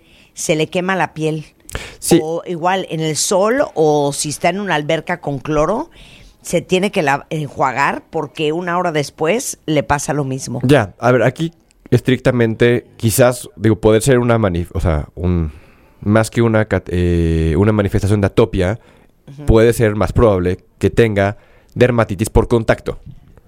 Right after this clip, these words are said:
Speaker 1: Ya.
Speaker 2: Las
Speaker 1: Ah, ok,
Speaker 2: dermatitis
Speaker 1: ok.
Speaker 2: por
Speaker 1: Es
Speaker 2: contacto
Speaker 1: otra
Speaker 2: es,
Speaker 1: cosa.
Speaker 2: tu piel
Speaker 1: Sí.
Speaker 2: se inflama
Speaker 1: Ya.
Speaker 2: porque entra en contacto, como su nombre lo dice,
Speaker 1: Claro.
Speaker 2: con una sustancia irritativa
Speaker 1: Ya.
Speaker 2: o que te genera alergia.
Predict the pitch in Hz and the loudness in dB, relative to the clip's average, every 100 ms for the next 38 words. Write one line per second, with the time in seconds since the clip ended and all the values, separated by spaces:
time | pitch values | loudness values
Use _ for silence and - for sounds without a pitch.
0 | - 147 131 - - - 123 131 131 123 | -10 -6 -6 -8 -6 2 4 4 2 0
1 | 147 170 - 127 117 107 110 135 135 110 | 0 -2 2 2 2 -2 0 0 2 2
2 | 92 131 - 131 139 143 139 123 123 160 | 2 -4 -2 2 4 2 2 -2 2 2
3 | 170 208 247 _ _ _ - 160 135 131 | 4 -2 -4 _ _ _ -10 2 2 4
4 | 139 113 107 117 127 131 156 - 120 98 | 2 0 2 0 2 2 0 -2 -4 -2
5 | 85 90 104 147 143 147 131 131 - 131 | -2 2 4 4 4 0 -2 -10 0 2
6 | 131 143 135 120 135 117 - 120 127 - | 4 2 0 0 2 2 2 2 2 -6
7 | _ - 127 - 120 - - 165 165 220 | _ 0 2 2 2 0 2 2 2 -2
8 | 254 _ _ _ _ - 120 113 160 147 | -8 _ _ _ _ -6 2 4 4 0
9 | - 110 98 90 107 98 80 | -6 -2 0 2 2 0 -6